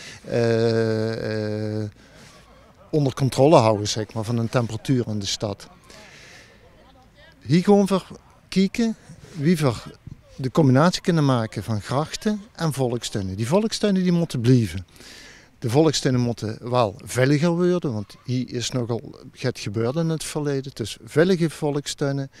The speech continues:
water bij de stad. En ja, dan krijg je zo gaat wat we hier ontdekt hebben,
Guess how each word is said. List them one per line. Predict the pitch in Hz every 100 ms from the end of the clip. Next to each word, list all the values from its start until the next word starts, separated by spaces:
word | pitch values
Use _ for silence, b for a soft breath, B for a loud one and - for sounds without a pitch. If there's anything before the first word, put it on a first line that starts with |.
| B B -
water | 117 143 160 160 135
bij |
de | 143
stad. | 139 - 135 127 - B B B B -
En | 123 117
ja, | 135 - 120
dan | 123
krijg | 120 147 131 -
je | 120 101 131
zo | 139 139
gaat | 131 123
wat | - 120 -
we | 127
hier | 139 127
ontdekt | 120 113 143 -
hebben, | 113 101 139